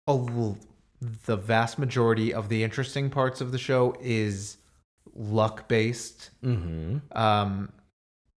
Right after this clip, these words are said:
Speaker 1: and it's not anything that you could, as a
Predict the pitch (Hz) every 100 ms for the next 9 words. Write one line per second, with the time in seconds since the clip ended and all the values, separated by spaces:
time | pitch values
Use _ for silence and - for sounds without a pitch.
0 | - 123 113 127 123 117 131 123 123 113
1 | 107 110 113 113 110 101 107 - _ _
2 | _ _ _ _ 117 113 98 107 101 95